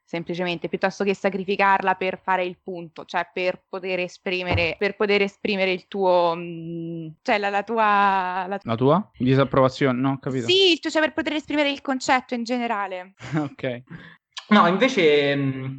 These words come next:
Speaker 3: forse è una cosa che non abbia-, di cui abbiamo parlato poco, la fuck box, che è interessante, perché
Speaker 1: Sì,
Speaker 3: nel
Speaker 1: parliamo
Speaker 3: film
Speaker 1: della
Speaker 3: ci
Speaker 1: fuck
Speaker 3: sono
Speaker 1: box, è interessantissima, vai.
Speaker 3: ci sono tre rapporti sessuali
Speaker 1: <laughs>
Speaker 3: nel film, cioè, o meglio, due rapporti sessuali, un r-, eh, sì, un rapporto sessuale uomo-oggetto, no?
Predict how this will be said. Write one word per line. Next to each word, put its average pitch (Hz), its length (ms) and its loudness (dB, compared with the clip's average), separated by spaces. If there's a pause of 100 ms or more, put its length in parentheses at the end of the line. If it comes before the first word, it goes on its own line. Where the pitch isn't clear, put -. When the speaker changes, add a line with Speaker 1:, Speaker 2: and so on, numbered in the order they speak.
Speaker 3:
forse 147 300 0 (300)
è 113 40 -2
una 143 160 -2
cosa 170 240 2
che 165 80 2
non 156 140 -2
abbia-, 151 240 -2
di 147 100 -2
cui 147 100 -2
abbiamo 143 300 0
parlato 135 320 2
poco, 123 180 2
la 127 120 2
fuck 151 240 -2
box, 107 640 -6 (100)
che 165 120 8
è - 20 10
interessante, 135 880 0
perché 139 220 -2
Speaker 1:
Sì, - 20 2
Speaker 3:
nel 139 160 0
Speaker 1:
parliamo 285 160 0
Speaker 3:
film - 20 2
Speaker 1:
della 254 120 2
Speaker 3:
ci 247 80 0
Speaker 1:
fuck - 80 -2
Speaker 3:
sono 135 100 -4
Speaker 1:
box, 226 260 -4
è 214 40 -8
interessantissima, 240 840 -8
vai. 190 300 -2
Speaker 3:
ci 175 180 -8
sono 147 220 -2
tre 185 200 0
rapporti 156 440 0
sessuali 131 460 0
Speaker 1:
<laughs> 113 100 -6
Speaker 3:
nel - 80 -20
film, 113 720 -10
cioè, 143 160 0
o - 20 0
meglio, 135 280 0
due 170 140 -2
rapporti 151 420 -2
sessuali, 143 440 -4
un 127 100 -4
r-, 117 380 -10
eh, 143 300 -12
sì, 131 120 -16
un 139 120 -4
rapporto 139 480 -2
sessuale 120 560 -4
uomo-oggetto, 110 1040 -6
no? 139 640 -2